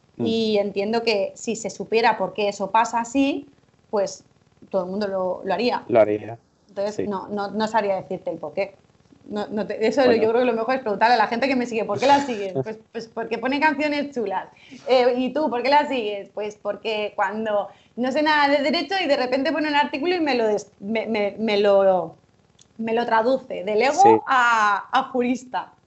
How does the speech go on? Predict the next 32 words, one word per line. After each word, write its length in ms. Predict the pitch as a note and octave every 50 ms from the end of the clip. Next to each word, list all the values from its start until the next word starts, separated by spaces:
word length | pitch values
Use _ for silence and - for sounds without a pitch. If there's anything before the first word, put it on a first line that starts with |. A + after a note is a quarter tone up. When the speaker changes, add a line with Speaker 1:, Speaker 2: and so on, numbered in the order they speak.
| _ _ _ _ _ _ _
Speaker 2:
No 160 | - A#3+ B3 A3+ A3
lo 100 | G#3+ G3+
sé, 200 | G#3 - G3+ F#3+
cada 240 | F3 G3+ G3+ G3+ G3+
uno 120 | G#3+ A3
supongo 260 | G#3+ A3 A3 G3+ G#3 G#3
que 60 | G3+
tendrá 220 | G3+ G#3 G#3 G#3 G3+
su 120 | - G3+
motivo. 500 | F3 D#3 D3+ - F3 E3 E3 E3 E3 - _ _ _ _ _
Speaker 1:
Sí. 240 | _ - - - - - _ _ _ _ _ _ _ _ _ _
Pero 220 | _ - A#2+ A2 A2+
está 240 | A#2 - - C#3
muy 180 | C3 C3+ C#3 C3+
guay 300 | C3 B2+ C3 C3+ C3+ B2+
eso 220 | A#2+ A#2+ - A#2
que 100 | - -
habías 240 | A2 A2 A2+ A2 A2 -
comentado 640 | - G#2 G#2 G#2 G#2 G2+ - A2+ A#2 A#2+ B2 A#2+
de 460 | G#2 G2 F#2 F#2 F#2 F#2 F#2 F#2 F#2+ F#2 - _ _
qué 100 | - A2+
tanto 300 | - G#2+ G#2 G#2 G#2+ G2
te 80 | -
alimentabas 600 | G2+ G2 G2+ G2 G2 G2 G2 G2+ G#2 G#2 A2 - -
tú 160 | - D3 C#3+
de 100 | G#2 F#2+
lo 120 | G2 F#2+
que 100 | F#2 G2+
te 120 | F#2 - F2+
comentaba 460 | - F#2+ G2 F#2+ F#2+ - G#2+ G#2+ G#2+
la 100 | G#2+ G#2
gente, 500 | - - B2 A#2+ B2 B2 - D3+ E3+ F3+